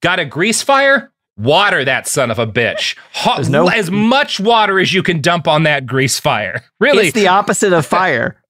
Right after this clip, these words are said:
Speaker 1: Mm-hmm. O-, obviously, right? If that's how you want to deal with a grease fire.
Speaker 2: But only if we hate you.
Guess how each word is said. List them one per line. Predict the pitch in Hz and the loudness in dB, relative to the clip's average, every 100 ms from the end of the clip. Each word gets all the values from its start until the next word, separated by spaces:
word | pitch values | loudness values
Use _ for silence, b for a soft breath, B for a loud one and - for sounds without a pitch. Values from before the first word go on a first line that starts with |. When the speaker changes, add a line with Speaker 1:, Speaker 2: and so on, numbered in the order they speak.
| 185 | -4
Speaker 1:
Mm-hmm. | 185 233 285 B B - | -2 0 -2 B B -2
O-, | 294 330 - 381 415 | -2 -2 -2 -2 -2
obviously, | 262 202 156 - 147 101 | 0 0 0 -2 -2 -2
right? | 143 269 330 302 B B | -2 -2 -4 -6 B B
If | 233 233 | -2 0
that's | 320 320 | -2 -2
how | 269 | -2
you | 254 | -2
want | 247 233 | 0 0
to | 220 | 2
deal | 294 262 196 | 2 2 2
with | 185 | 0
a | |
grease | 165 233 262 - | 0 0 0 0
fire. | 156 101 82 78 B B B B B | -2 -2 -4 -10 B B B B B
Speaker 2:
But | - 156 | 0 4
only | 190 214 202 | 4 4 2
if | 175 | 2
we | 165 | 4
hate | 156 143 | 4 2
you. | 131 | -2